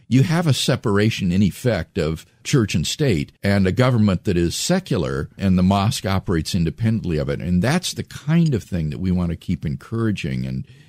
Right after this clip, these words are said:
as you say, keep growing, and because that will help to, I think, quell the, the fanaticism of the Orthodox Muslim fundamentalists.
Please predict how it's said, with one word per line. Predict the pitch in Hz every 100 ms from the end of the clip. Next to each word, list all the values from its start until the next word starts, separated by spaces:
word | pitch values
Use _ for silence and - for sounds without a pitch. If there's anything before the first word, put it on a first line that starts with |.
| _ _ _
as | 80 80 -
you | 90
say, | - 87
keep | 71 - 92 -
growing, | - 101 120 117 69
and | 73 69 -
because | 131 - 104 87
that | 104 117 107
will | 98 80
help | 107 82 -
to, | - 92 78 80 - _
I | -
think, | 95 92 -
quell | - 98 92 85
the, | 71 69 65 - _ _ _ -
the | 78
fanaticism | 73 - 95 95 98 101 92 76 76
of | 73 69
the | 71 65 65 67 _ -
Orthodox | 107 120 95 60 57 - - - _ -
Muslim | 107 98 85 58 - _ _ _
fundamentalists. | 110 85 82 90 90 58 - -